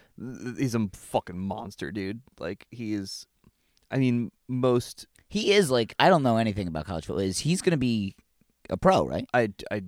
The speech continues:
Speaker 1: genuinely have no idea, uh,
Speaker 2: Okay.
Speaker 1: 'cause there's, I, I don't, I don't know what translates to N F L talent. 'Cause, like, there's a bunch of guys who you look at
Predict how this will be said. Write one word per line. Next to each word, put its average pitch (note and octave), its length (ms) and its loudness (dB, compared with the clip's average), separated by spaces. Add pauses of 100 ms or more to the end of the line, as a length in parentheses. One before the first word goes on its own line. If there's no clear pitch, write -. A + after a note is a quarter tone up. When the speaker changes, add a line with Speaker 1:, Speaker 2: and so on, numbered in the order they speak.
(100)
Speaker 1:
genuinely F2+ 500 -6
have F#2 200 -8
no F2 180 -4
idea, D#2+ 420 -8
uh, D#2+ 100 -4
Speaker 2:
Okay. G#2+ 140 -2
Speaker 1:
'cause A2+ 280 -2
there's, A2+ 300 -2 (100)
I, G#2+ 180 -2 (140)
I G#2+ 120 -2
don't, A2 200 -4 (440)
I A#2 80 0
don't A#2+ 260 0
know G#2+ 220 4
what G#2 240 0
translates G2+ 640 -4
to - 120 -8
N G2+ 100 -4
F G2+ 120 -6
L G2+ 120 -2
talent. G#2 420 -6 (640)
'Cause, C3 200 2
like, A#2+ 160 2
there's C3+ 160 4
a C3+ 80 4
bunch A2+ 240 0
of A#2 80 -6
guys A2+ 300 2
who A2 100 -8
you G2+ 160 -2
look F#2+ 180 -4
at G2+ 280 -2